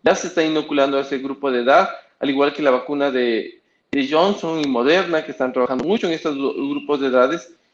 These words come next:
Y Sinovac nos estaba sacando ya que iban a empezar a inocular a niños mayores de tres años. Pero toda esta evidencia científica toca esperar en el tiempo, y no hace mucho tiempo por el número de,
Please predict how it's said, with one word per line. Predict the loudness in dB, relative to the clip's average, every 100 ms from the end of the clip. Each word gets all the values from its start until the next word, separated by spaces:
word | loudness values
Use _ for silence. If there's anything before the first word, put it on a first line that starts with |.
| _ -4
Y | -2 -2 -6 -8
Sinovac | -2 0 2 4 4 2 -2
nos | -2
estaba | 4 6 6
sacando | 4 2 2 4 2
ya | 2 2
que | 0
iban | 0 0 0
a |
empezar | 2 -2 2 2
a | 2
inocular | -2 2 4
a | 4
niños | 2 0 0
mayores | 2 2 0
de |
tres | 0 0 2
años. | 2 2 -2
Pero | -4 2
toda | 2 2
esta | 2 0
evidencia | 2 0 0 -2
científica | -6 -6 -6 -8 -6 -4 -2
toca | -2 -4
esperar | -4 2 4 4
en | 2
el | -4
tiempo, | -2 -2 -2 -4
y | 2
no | 4
hace | 4 2
mucho | 2 2 2 0
tiempo | 2 2 0 0
por | 0
el | 0
número | 0 2
de, | 0 -2